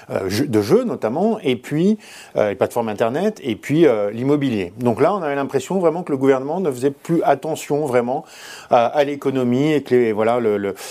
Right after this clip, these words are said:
euh, les marchés financiers vraiment étaient, euh, pour lui la, la, la, la cinquième roue du, du, du carrosse. Et puis, euh, tout a changé.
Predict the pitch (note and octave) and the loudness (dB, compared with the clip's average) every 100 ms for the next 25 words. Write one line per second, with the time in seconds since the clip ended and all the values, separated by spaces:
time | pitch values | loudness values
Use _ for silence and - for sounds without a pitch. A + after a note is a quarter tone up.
0 | - - - G#2+ G2+ G2 A2+ A2 A2+ A#2 | -14 -10 0 2 2 0 -4 -2 0 -2
1 | - B2 B2+ A2+ G#2 B2 B2+ A2+ A2 B2 | -2 -4 -2 -2 0 2 2 2 -2 -2
2 | G#2+ - C3 B2 G#2 G2 A#2+ A#2 D3 C#3+ | -2 2 2 2 0 -2 -2 0 2 4
3 | A2+ G#2+ A2 A2 A2+ A#2 A#2 - B2 C3 | 2 0 -4 -6 -6 -4 -4 -4 -2 -2
4 | A#2 C3 C3+ A#2+ A2 G#2+ A2 G#2 A#2+ C3+ | 0 0 0 0 0 -2 -4 -2 0 0
5 | - D#3+ C#3 G#3+ A#3+ - - - - - | -2 -4 0 0 0 -10 -18 -18 -18 -20
6 | - C3+ C#3 C3+ C3+ C3 C3 - _ - | -2 2 4 4 2 0 -4 -14 _ -20
7 | - F3+ B3 - - A#2 G2+ | -12 2 4 4 0 -6 -8